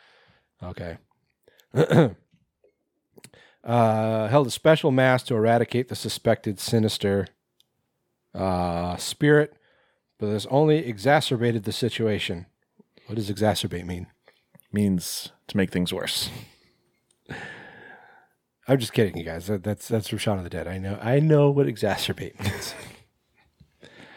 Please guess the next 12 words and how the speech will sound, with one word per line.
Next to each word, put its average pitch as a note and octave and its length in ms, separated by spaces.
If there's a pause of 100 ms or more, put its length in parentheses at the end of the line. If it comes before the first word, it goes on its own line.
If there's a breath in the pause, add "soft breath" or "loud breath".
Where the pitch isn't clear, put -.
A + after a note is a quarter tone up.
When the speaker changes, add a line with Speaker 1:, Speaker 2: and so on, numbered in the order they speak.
(680 loud breath)
Speaker 1:
Um, C3 580
<clears throat> B2 480 (640 soft breath)
a A2+ 60
few G3+ 140
days F3+ 200
later, D#3 300
after C#3 340
the B2+ 180
initial B2+ 340
sighting, A2 560
a G2+ 100
whopping B2 460